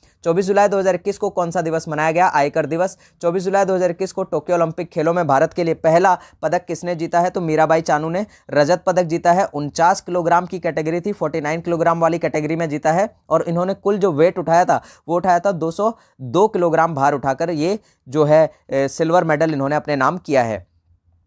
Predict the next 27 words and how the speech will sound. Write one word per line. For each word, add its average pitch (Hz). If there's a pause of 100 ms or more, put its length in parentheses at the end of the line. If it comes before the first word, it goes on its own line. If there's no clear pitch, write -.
(300)
चौबीस 165
जुलाई 202
दो 185
हज़ार 185
इक्कीस 196
के 208
अनुसार 185
दुनिया 175
का 180
पहला 170
थ्री 160
डी 170
प्रिंटेड 175
ब्रिज 147 (300)
कहाँ 170
बना 185
है? 185
तो 190
नीदरलैंड्स 165
की 190
राजधानी 160 (300)
एम्स्टर्डम 156
में 180
ये 175
बनाया 143
गया 117
है। 110